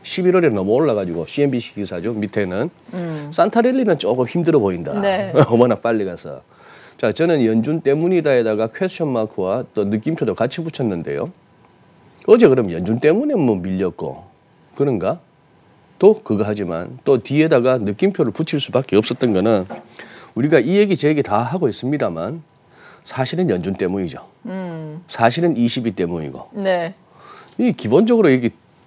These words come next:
Speaker 1: 돈이 너무 많이 풀려 있는 그런 상황이니까요. 하나 재밌는 댓글 하나, 댓글 하나 읽어드리겠습니다.
Speaker 2: 어떤 댓글인가요?
Speaker 1: 저기,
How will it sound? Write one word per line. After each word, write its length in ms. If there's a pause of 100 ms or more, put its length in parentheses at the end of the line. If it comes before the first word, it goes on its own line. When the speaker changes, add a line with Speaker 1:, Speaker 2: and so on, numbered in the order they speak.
Speaker 1:
돈이 280
너무 200
많이 300
풀려 300
있는 420 (240)
그런 240
상황이니까요. 880 (1300)
하나 320 (100)
재밌는 460
댓글 320
하나, 240
댓글 340
하나 140
읽어드리겠습니다. 800
Speaker 2:
어떤 260
댓글인가요? 800
Speaker 1:
저기, 360